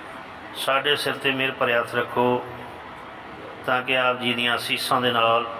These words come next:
ਆਪ ਜੀ ਦੇ ਨਾਲ ਇਤਿਹਾਸ ਸਾਂਝਾ ਕਰ ਸਕੀਏ।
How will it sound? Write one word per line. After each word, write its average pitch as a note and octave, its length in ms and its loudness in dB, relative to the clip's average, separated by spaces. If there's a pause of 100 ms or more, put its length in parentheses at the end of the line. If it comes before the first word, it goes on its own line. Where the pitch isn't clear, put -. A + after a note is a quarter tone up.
(1080)
ਆਪ C3+ 280 6
ਜੀ C3 120 -2
ਦੇ A#2+ 140 0
ਨਾਲ A2+ 400 4 (520)
ਇਤਿਹਾਸ A#2 600 4
ਸਾਂਝਾ B2+ 340 0
ਕਰ A2+ 160 0
ਸਕੀਏ। A2+ 400 -8